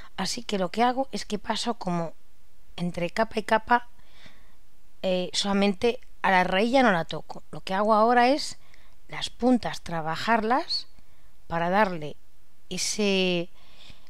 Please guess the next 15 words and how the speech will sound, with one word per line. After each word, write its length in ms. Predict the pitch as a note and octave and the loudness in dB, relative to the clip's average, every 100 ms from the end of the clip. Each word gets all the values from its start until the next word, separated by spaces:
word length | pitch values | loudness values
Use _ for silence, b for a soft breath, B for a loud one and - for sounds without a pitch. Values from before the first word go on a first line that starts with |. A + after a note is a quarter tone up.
| b | b
ese 300 | G3 - G#3 | -2 0 -2
cuerpo 540 | - G#3+ G3 - D3 | 2 2 2 -2 -6
de 260 | D#3+ E3+ - - | -4 -6 -6 -4
alargamiento, 1000 | - F#3 F3 E3 D#3+ G#3 A3 G3 G#3 - - - | 0 2 2 2 4 6 6 6 0 -2 -6 -8
porque 260 | D#3+ - D3 | -8 -8 -8
la 140 | D3 | -2
base 340 | E3+ G3 - | 0 0 0
de, 100 | F3 D3 | -2 -4
de 200 | C#3 D#3+ | -6 -6
lo 120 | D3 | -4
que 100 | F3+ | -4
es 80 | F3+ | -2
la 120 | F3+ | -2
pestaña, 600 | E3+ D3+ - G3+ E3+ C#3+ b b b b - | -4 -6 0 2 0 -2 b b b b -2
prácticamente 840 | F#3+ G3+ G3+ G#3 A3 G#3+ C4 | -2 0 2 4 4 4 2